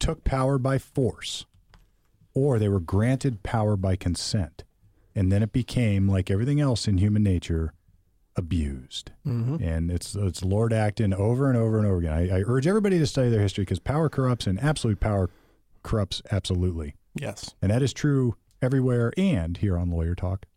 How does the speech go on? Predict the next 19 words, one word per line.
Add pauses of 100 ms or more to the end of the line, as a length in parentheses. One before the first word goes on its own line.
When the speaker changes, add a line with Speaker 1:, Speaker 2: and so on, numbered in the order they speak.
(120)
Speaker 1:
too. (720)
So
that
is
Lawyer
Talk, (140)
talking
seascapes,
talking
international
law,
talking
Bitcoin, (380)
and
talking
Kevin
Costner
and
Waterworld.